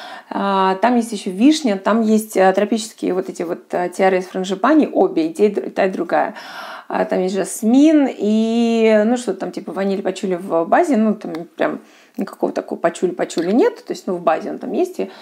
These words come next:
хорошая, красивая база, он очень красивый, м, он такой какой-то, м, густой, что ли, вот его, как, знаете, как будто вот ложкой прям его есть можно, вот он какой-то такой теплый,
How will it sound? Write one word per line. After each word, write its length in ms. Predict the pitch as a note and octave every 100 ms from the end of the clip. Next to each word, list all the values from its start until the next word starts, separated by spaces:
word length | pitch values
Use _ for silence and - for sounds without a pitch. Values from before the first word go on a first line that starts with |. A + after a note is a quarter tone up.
| - -
хорошая, 300 | A#3 D4+ A3
красивая 340 | G3+ - A#3+
база, 400 | G3+ F#3+ F3+ F#3
он 360 | - A#3+ A3+ -
очень 220 | G3+ F#3+ -
красивый, 640 | E3 - C4+ D4+ A3 F#3+ - - - -
м, 920 | - G3+ F#3+ F#3+ F#3 F3+ F#3 F#3 F3+ F#3
он 160 | - G#3
такой 380 | G#3+ - F#3 F#3 - -
какой-то, 400 | G#3+ G#3+ G#3+ G#3+ G3 F#3+
м, 560 | A3 A3 A3 G#3+ G#3+ A3 - - - -
густой, 1000 | G#3 G#3 B3+ A#3+ - - - G3 C4 E4+
что 380 | E4 - A#3 A3+
ли, 140 | G#3+
вот 160 | G#3 G3+
его, 240 | G#3+ A#3+
как, 240 | A3 A3 -
знаете, 220 | C4 C4+
как 180 | G3+ F#3+
будто 200 | G#3+ G#3+
вот 200 | G#3 G3+
ложкой 500 | G3 G3 A3 G#3+ -
прям 180 | D#3+ D#3
его 220 | D#3+ E3
есть 320 | F3+ F3 F3 F#3
можно, 400 | F3+ F3 F3+ E3+
вот 120 | F3
он 120 | F#3+
какой-то 320 | F#3+ F#3+ G3+
такой 220 | G3+ G#3 A3
теплый, 800 | - G#3 G#3 G3 F#3+ F3+ F3+